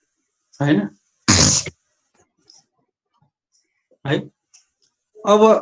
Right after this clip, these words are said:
<clears throat> यो प्लेनको ट्रु सर्फेस कहाँ छ भन्न त, यसले यसरी काट्दाखेरिको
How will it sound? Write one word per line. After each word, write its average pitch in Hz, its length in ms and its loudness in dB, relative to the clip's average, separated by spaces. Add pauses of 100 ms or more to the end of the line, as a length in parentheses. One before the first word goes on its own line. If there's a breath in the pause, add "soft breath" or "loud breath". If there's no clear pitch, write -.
(220)
<clears throat> - 420 2 (1600)
यो 170 240 -8
प्लेनको 233 420 -2
ट्रु 226 240 -4
सर्फेस 220 420 2
कहाँ 214 220 2
छ 185 140 0
भन्न 160 240 0
त, 170 60 -10
यसले 185 340 -4
यसरी 190 380 -2
काट्दाखेरिको 147 720 -4